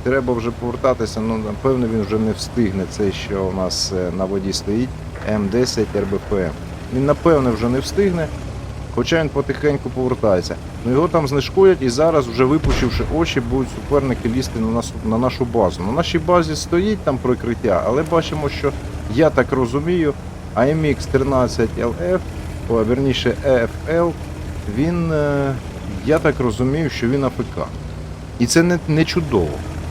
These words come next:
тому що, ну, тут теж там потрібні <laughs> розвідники. Наші братіші,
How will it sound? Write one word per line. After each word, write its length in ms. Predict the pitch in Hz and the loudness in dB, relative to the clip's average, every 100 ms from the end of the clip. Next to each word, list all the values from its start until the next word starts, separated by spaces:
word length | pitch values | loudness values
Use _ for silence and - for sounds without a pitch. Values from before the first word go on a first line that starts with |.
| - | -6
тому 120 | 104 - | -6 -4
що, 120 | 117 - - - - 107 | -4 -4 -8 -8 -8 -6
ну, 80 | 110 | -4
тут 100 | 139 | -4
теж 260 | - 156 - | 0 0 2
там 140 | 117 | 0
потрібні 520 | - 110 110 104 113 - 175 | 0 -2 0 0 0 2 0
<laughs> 140 | 127 | 0
розвідники. 840 | 160 139 160 127 120 101 95 85 - - - - - - - | 0 2 2 2 0 0 -2 -4 -10 -10 -12 -12 -12 -10 0
Наші 320 | 147 190 202 | 4 4 4
братіші, 680 | 185 190 190 185 - 196 | 4 4 4 0 2 2